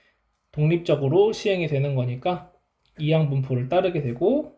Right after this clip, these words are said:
다음과 같이 표현을 해주시면 되겠습니다. 자, 이어서 예제 일 번 보겠습니다. 자, 어느 야구 선수가 타석에 들어설 때마다 안타를 칠 확률이 영점삼이라고 한다. 이 선수가 세 번 타석에 들어설 때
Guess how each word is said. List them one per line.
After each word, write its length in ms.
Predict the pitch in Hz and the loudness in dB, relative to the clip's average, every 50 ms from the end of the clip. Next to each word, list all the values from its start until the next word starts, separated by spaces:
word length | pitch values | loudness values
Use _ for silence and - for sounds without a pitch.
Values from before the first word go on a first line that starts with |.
| _ | _
다음과 380 | _ - 135 139 139 139 131 131 | _ -4 -2 -2 0 -2 -2 -2
같이 440 | 131 120 - - - 202 226 - - | -2 -4 -4 -2 -2 -2 -2 -4 -6
표현을 380 | - - 202 190 170 156 147 165 | -6 -2 0 0 2 2 0 0
해주시면 420 | 175 - 185 - - 143 131 120 | 0 -2 -4 -6 -4 -4 -2 -2
되겠습니다. 640 | 131 127 123 131 131 - - 135 135 131 - - - _ _ _ _ _ _ _ _ _ _ _ _ _ _ _ _ _ _ | -2 -2 0 -2 -2 -4 -6 -8 -8 -8 -10 -14 -20 _ _ _ _ _ _ _ _ _ _ _ _ _ _ _ _ _ _
자, 160 | _ - - 117 | _ -6 -4 0
이어서 440 | 131 165 185 185 185 180 170 156 | 4 4 4 4 4 2 2 2
예제 260 | 139 135 143 147 165 151 | 2 2 0 0 0 0
일 200 | 156 196 226 240 | 2 2 2 2
번 160 | 233 214 180 | 2 0 -2
보겠습니다. 680 | 156 139 139 131 - 139 117 113 156 170 - - - - _ _ _ _ _ _ _ | -4 -4 -4 -6 -6 -8 -6 -4 -2 -4 -4 -6 -12 -20 _ _ _ _ _ _ _
자, 160 | - 143 123 | -8 -2 0
어느 220 | 151 208 247 233 | 0 2 4 4
야구 280 | 180 156 165 180 226 226 | 4 4 2 2 0 -2
선수가 580 | 220 214 202 190 - 175 202 202 202 - - | -2 -2 -4 -4 -2 -2 -2 -2 -2 -4 -12
타석에 460 | - - 226 233 - 254 247 233 220 - | -10 -6 -6 -4 -4 -4 -2 -2 -4 -2
들어설 400 | - 170 175 170 175 180 180 175 | -2 -2 0 2 2 2 2 2
때마다 500 | 196 180 170 160 156 214 233 233 233 - | 0 0 0 2 2 2 0 0 -2 -6
안타를 460 | 139 131 135 156 - - 220 220 226 226 | -4 -4 -4 -2 0 0 0 2 0 -2
칠 200 | - - 226 214 | -4 -4 -4 -2
확률이 340 | 208 202 196 190 202 196 | -2 -2 -2 -2 0 0
영점삼이라고 840 | 156 127 131 135 - 160 151 151 - 196 196 220 220 214 196 - - | 0 0 0 0 -2 -2 -4 -4 -4 -6 -6 -4 -2 -2 -2 -2 -2
한다. 400 | 180 180 175 143 156 165 - - _ _ _ _ _ _ _ _ _ | -4 -4 -4 -4 -6 -6 -10 -14 _ _ _ _ _ _ _ _ _
이 80 | - 151 | -8 -4
선수가 440 | 175 196 202 190 - 196 185 185 | -2 0 0 0 0 0 0 0
세 220 | 180 - - 240 240 | 0 0 -2 -2 0
번 180 | 247 247 240 | 0 -2 -2
타석에 460 | 233 - 240 233 233 220 208 214 208 - | -2 -2 0 0 2 2 2 0 -2 0
들어설 400 | - 156 151 151 151 135 135 - | 2 2 2 2 2 0 0 0
때 280 | 214 220 156 - - | 0 0 -2 -4 -10